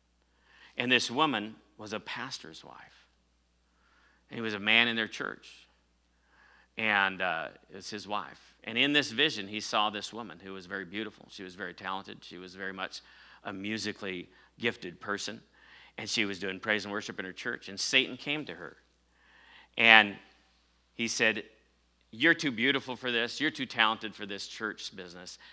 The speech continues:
You need to go out in the world and make a lot of money and make a name for yourself and become somebody. You need to go find yourself, maybe. Maybe that's what it is." And so then she said, "No, in the name of Jesus, I rebuke you.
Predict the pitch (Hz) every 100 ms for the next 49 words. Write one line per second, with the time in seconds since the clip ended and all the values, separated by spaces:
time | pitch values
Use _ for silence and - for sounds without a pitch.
0 | - 151 190 147 120 117 113 - 104 107
1 | 131 113 104 101 107 101 101 98 92 104
2 | 110 95 98 98 98 98 107 101 92 -
3 | 98 92 - - - - 98 90 104 98
4 | 90 98 90 85 80 73 65 _ _ _
5 | _ _ _ _ _ _ _ _ _ -
6 | 95 98 90 - 92 90 85 78 - 73
7 | - - - 80 - - 87 82 87 85
8 | 78 73 - 67 - - _ _ _ -
9 | - - - - - - 131 123 139 135
10 | 131 - - - - 143 131 123 117 165
11 | 139 139 131 151 147 131 156 135 127 113
12 | 131 151 156 160